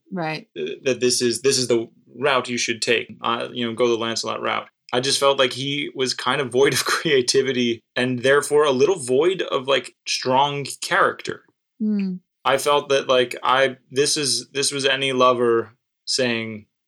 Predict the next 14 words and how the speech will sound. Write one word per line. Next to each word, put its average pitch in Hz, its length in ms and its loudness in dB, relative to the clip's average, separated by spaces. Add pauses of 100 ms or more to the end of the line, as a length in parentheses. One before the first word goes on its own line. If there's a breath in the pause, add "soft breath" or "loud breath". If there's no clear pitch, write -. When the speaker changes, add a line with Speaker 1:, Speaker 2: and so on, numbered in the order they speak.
(180)
Speaker 2:
until, 165 360 0
I 180 40 -2
mean, 185 140 0
like, 185 180 -2
yeah, - 160 0
the, 170 140 2
the, 185 180 2
the 196 160 2
naked 165 440 0 (220)
stuff 147 340 0
was 135 160 0
kind 143 180 -2
of 123 100 -4
fun, 156 440 -2